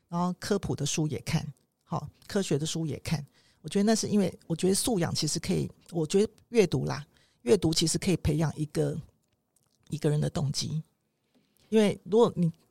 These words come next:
看了很多书，当然家长对于孩子选择什么书来看，其实要稍微做选择。好，例如说，我觉得不是让他们看什么奇幻小说哈，那些东西，我觉得要帮着孩子选择。例如说，从书里面其实可以看到很多，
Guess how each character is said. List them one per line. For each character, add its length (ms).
看 160
了 80
很 160
多 220
书， 240
当 180
然 120
家 140
长 120
对 160
于 60
孩 180
子 160
选 220
择 240
什 200
么 80
书 220
来 160
看， 320
其 140
实 120
要 80
稍 200
微 140
做 220
选 260
择。 240
好， 280
例 100
如 100
说， 280
我 240
觉 80
得 40
不 80
是 100
让 80
他 40
们 60
看 160
什 100
么 80
奇 180
幻 160
小 220
说 220
哈， 260
那 100
些 100
东 200
西， 280
我 80
觉 220
得 80
要 180
帮 160
着 60
孩 160
子 120
选 220
择。 160
例 80
如 60
说， 180
从 180
书 160
里 100
面 160
其 160
实 60
可 80
以 40
看 180
到 120
很 220
多， 360